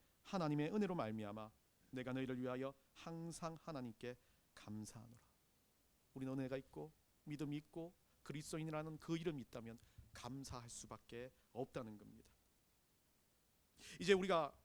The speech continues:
주님 안에 살아가는 모든 일들은요, 이 땅에서 그냥 사는 게 아니라고 저는 봅니다.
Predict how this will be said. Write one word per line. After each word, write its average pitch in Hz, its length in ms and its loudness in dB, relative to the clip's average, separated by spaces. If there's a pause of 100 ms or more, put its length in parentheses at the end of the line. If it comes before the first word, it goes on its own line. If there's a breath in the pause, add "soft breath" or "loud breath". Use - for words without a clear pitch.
(300)
주님 196 240 4
안에 170 120 6
살아가는 151 440 0
모든 165 580 0
일들은요, 117 480 -6 (500)
이 214 100 -4
땅에서 156 520 -2 (800)
그냥 269 340 2
사는 160 280 -8
게 131 80 -8
아니라고 123 420 -10
저는 107 200 -16
봅니다. - 280 -20